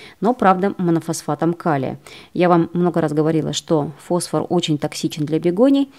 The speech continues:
но, видимо, э, такое небольшое количество подкормок на них сказалось только положительно. Разводила она так: одна чайная ложка без горки на десять литров воды.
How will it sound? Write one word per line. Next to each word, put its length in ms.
но, 220
видимо, 640
э, 300
такое 260
небольшое 400
количество 360
подкормок 600
на 120
них 240
сказалось 540
только 340
положительно. 680
Разводила 500
она 160
так: 340
одна 280
чайная 640
ложка 440
без 200
горки 520
на 200
десять 400
литров 380
воды. 340